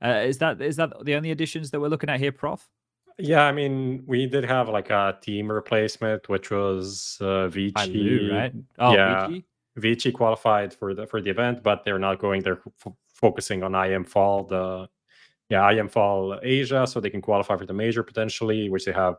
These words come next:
Speaker 2: pretty good chance. They just have to play, outplace Tai Lu. So Lin Vision came in, but that's completely irrelevant. They're playing G two in the first game. I mean, it's relevant maybe because they said they're gonna be boot camping for a couple of weeks.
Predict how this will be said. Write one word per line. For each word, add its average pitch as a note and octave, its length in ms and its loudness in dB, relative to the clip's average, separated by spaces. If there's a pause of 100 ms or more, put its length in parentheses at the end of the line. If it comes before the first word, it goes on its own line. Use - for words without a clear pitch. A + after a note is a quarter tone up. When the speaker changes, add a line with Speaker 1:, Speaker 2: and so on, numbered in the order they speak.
(100)
Speaker 2:
pretty F#2+ 160 0
good F2 160 0
chance. F#2+ 300 -2
They F#2 60 -8
just F2 180 -2
have F#2 180 2
to F#2+ 100 -4
play, G2 320 -4
outplace G2 480 2
Tai F#2 200 2
Lu. A#2+ 260 -4 (500)
So A2+ 200 4
Lin A#2 200 6
Vision A#2 300 0
came A2+ 240 -2
in, A2+ 160 -2
but G2 140 -4
that's - 480 0 (100)
completely F#2+ 800 -6
irrelevant. F#2+ 540 0
They're G2 100 0
playing F#2+ 380 -4
G F#2+ 180 -2
two F#2+ 180 -4
in F#2 80 -2
the F2+ 80 -6
first F#2 260 -2
game. F#2+ 300 -2 (460)
I C#3+ 80 2
mean, D#3+ 160 4
it's C3+ 280 -2
relevant C#3 380 0
maybe C3 200 2
because A#2 280 0
they A2 100 0
said A2 180 0
they're G#2 140 -2
gonna G2 160 -6
be F#2+ 340 -6
boot F#2+ 220 -10
camping G2 320 -10
for A2 100 -2
a F#2+ 60 -2
couple G2+ 240 0
of F2 100 -2
weeks. - 480 -4